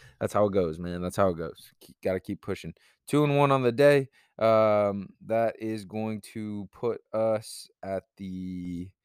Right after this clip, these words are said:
one eighty, or sorry, one seventy and one fifty-two mark, up over three point seven five units.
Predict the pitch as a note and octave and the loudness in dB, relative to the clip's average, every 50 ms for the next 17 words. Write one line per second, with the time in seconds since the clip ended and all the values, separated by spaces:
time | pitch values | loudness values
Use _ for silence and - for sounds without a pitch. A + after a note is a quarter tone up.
0 | _ _ _ _ _ _ _ _ _ _ _ _ _ _ _ _ _ _ _ _ | _ _ _ _ _ _ _ _ _ _ _ _ _ _ _ _ _ _ _ _
1 | _ F#3 - A2 A#2+ C3+ C#3 C#3+ C#3+ C#3+ C#3+ C#3+ C#3 C#3 C#3 C#3 C#3+ C#3 C3+ - | _ -10 -4 0 4 4 6 6 6 6 6 6 6 4 4 2 0 -2 -2 -2
2 | A2+ B2+ C#3 D3 D#3 F3+ F#3+ F#3+ F#3+ G#3+ A3 A#3 C4 B3+ A3+ G3+ - - - - | -2 0 2 4 4 4 2 0 0 0 0 -2 -2 -4 -6 -12 -14 -14 -12 -8
3 | - - - C3+ B2+ A#2+ A2+ - A#2+ G#2+ G#2+ A#2 C#3 D#3 D#3 - - D3+ C#3+ C#3 | -4 2 4 4 4 4 2 2 -2 0 0 -2 -2 -4 -4 2 4 4 4 4
4 | C3 C3+ C3 B2 A#2+ A#2+ A#2 A2 - A#2 G#2+ _ G#2+ G2+ - - A#2 G#2+ G#2 G#2 | 0 -4 -4 -2 -2 -2 -4 -2 -4 -8 -8 _ -12 -12 -8 -8 -6 -4 -2 -2
5 | G2+ G2 _ - _ _ _ _ _ _ G#2+ A2+ A2 _ - _ _ G#2+ G#2 G2 | -4 -4 _ -10 _ _ _ _ _ _ -4 -4 -4 _ -12 _ _ -6 -6 -6
6 | F#2 F#2+ _ _ A2 G#2 G2 - A2+ G#2+ F#2+ - - G#2 F#2+ G2+ G2 F#2+ _ F#2+ | -6 -10 _ _ -10 -8 -8 -6 -8 -8 -8 -6 -8 -8 -6 -6 -10 -4 _ 0
7 | F#2+ F#2+ F2 E2 F2 F2+ F2+ F2+ F2+ E2+ - - | 0 0 -2 -4 -6 -6 -4 -4 -6 -6 -10 -18